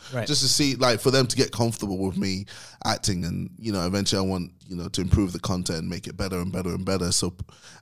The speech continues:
Speaker 2: eventually, in the future, this could be, like, a year, two, three years,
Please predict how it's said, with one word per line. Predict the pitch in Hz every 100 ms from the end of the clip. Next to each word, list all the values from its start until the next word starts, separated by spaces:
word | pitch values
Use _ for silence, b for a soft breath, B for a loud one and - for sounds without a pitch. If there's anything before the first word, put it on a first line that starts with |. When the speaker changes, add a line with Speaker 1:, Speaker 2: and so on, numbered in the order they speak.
| -
Speaker 2:
eventually, | 107 139 131 110 92 92 101 - _ _ -
in | 107
the | 98
future, | - 127 131 101 90 87
this | 107 -
could | 110 113 - 95
be, | 87 85
like, | 85 82
a | 80
year, | 95 98 90
two, | - 98 95
three | - 92 87
years, | 90 87 92